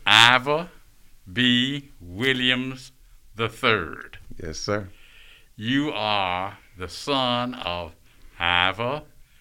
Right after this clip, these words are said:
Speaker 1: Williams Junior and Mary B. Williams.
Speaker 2: Yes, sir.
Speaker 1: And you are the grandson of Doctor P S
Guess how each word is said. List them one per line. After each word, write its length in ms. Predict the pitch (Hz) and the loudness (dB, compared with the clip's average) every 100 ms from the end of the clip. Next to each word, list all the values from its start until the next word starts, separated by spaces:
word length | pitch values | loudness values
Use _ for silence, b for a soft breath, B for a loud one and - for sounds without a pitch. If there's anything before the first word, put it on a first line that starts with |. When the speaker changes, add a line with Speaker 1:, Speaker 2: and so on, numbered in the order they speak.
| _ - | _ -18
Speaker 1:
Williams 720 | 90 101 110 113 120 123 - | -8 -4 -2 -2 -4 -6 -10
Junior 720 | 82 80 101 113 113 127 160 214 - - b b b b - | -14 -6 -4 -4 -4 -6 -8 -12 -20 -20 b b b b -6
and 360 | 95 104 95 90 | -2 -2 -4 -4
Mary 580 | 95 98 104 117 131 - 120 | -2 0 0 -2 -6 -14 -14
B. 400 | 131 202 117 - - - - - - | -8 -6 -6 -8 -18 -20 -20 -20 -20
Williams. 760 | 95 104 80 65 69 - - - - - - | -10 -6 -6 -10 -18 -20 -20 -20 -20 -20 -14
Speaker 2:
Yes, 240 | 76 73 | -10 -8
sir. 260 | - 101 107 b b b - | -8 -10 -10 b b b -8
Speaker 1:
And 480 | 104 101 101 110 107 | 0 2 2 0 -4
you 240 | 120 113 | -4 -2
are 140 | 98 95 | -4 -6
the 80 | |
grandson 1080 | 90 107 170 220 208 - 92 85 80 98 143 - | -6 -2 4 4 2 -4 -4 -4 -4 -8 -10 -12
of 540 | 90 85 82 85 98 - b b b b - | -8 -8 -6 -8 -8 -12 b b b b 0
Doctor 640 | 87 - - 110 95 92 - - - - | 0 0 -6 -8 -8 -8 -16 -20 -20 -8
P 600 | 143 139 143 151 156 - | -4 -2 -4 -6 -10 -4
S 480 | 117 120 123 - | 0 0 -2 -10